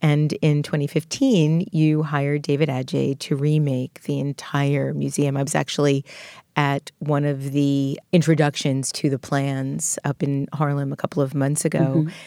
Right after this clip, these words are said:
Speaker 1: and saw you and David present.
Speaker 2: Mm-hmm.
Speaker 1: The construction is expected to last through twenty twenty-one. So what are you doing in the meantime?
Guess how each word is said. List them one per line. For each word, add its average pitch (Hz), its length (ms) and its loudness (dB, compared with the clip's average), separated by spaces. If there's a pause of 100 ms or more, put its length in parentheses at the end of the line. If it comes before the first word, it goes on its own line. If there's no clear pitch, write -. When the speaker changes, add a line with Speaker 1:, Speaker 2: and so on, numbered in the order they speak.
Speaker 1:
and 139 220 -2
saw 139 160 2
you 139 200 0
and 139 140 0
David 135 380 0
present. 143 640 0
Speaker 2:
Mm-hmm. 151 80 -8 (400)
Speaker 1:
The 143 340 2
construction 156 480 2
is 139 80 -4
expected - 520 -4
to - 120 -4
last 135 300 -2
through 135 140 -4
twenty 180 500 -2
twenty-one. 135 920 -6 (460)
So - 180 2
what 170 140 4
are 202 60 6
you 208 80 6
doing 185 180 6
in 165 60 6
the 160 80 6
meantime? 156 640 0